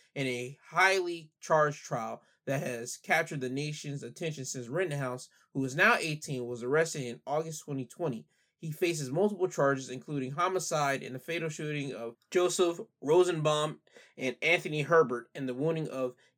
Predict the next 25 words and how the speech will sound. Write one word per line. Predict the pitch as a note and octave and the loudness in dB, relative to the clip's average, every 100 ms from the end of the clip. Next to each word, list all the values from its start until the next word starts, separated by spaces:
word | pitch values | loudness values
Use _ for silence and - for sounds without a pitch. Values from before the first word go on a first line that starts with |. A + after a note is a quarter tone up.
| D3+ | -8
Gage | D3 E3 E3 D#3+ - _ - | 0 2 0 -2 -12 _ -4
Grosskreutz. | D3+ D3+ - - - D#3+ A2+ - - - - _ _ _ _ _ _ | 0 0 -2 -8 2 2 2 -4 -8 -8 -10 _ _ _ _ _ _
"That's | D3+ D#3+ | 4 4
pretty | - - A3+ A3+ | 2 4 6 6
standard | A3 F#3+ F3+ F3 | 4 4 4 4
in | D3+ D#3 | 2 2
his | C#3+ - | 0 -2
courtroom | - F#3 F#3 C#3 C#3+ C3+ C3+ | 0 6 6 4 0 -2 -4
to | C#3 | -2
not | D3 D#3+ D#3 - | 2 2 2 -6
allow | C#3 C#3 C3+ | -4 -2 -2
victim," | C3 D#3 E3+ D3 B2+ C3+ _ _ _ | -2 -2 -4 -4 -8 -10 _ _ _
said | - C3+ C3 B2+ _ | -2 0 2 -2 _
Ted | - D3 D3 C3 D#3 - | 0 2 2 -2 -12 -4
Kamick, | E3+ D#3+ D3 - _ - | 2 4 4 2 _ -2
a | C3+ | 0
local | C#3+ F#3 F#3+ F3+ | 4 4 6 4
criminal | - E3+ D#3+ D#3 D3 | 4 2 6 4 4
defense | D3+ F3 D#3 D3+ | 0 0 0 -2
lawyer | B2+ B2+ C3 | 0 0 0
who | - | -4
has | C#3 | -2
had | E3 C#3+ C#3+ | 0 0 0
cases | D#3 D3 C3 | -4 -4 -6
before | A#2 B2+ C3+ C3 B2 | -12 -6 0 2 2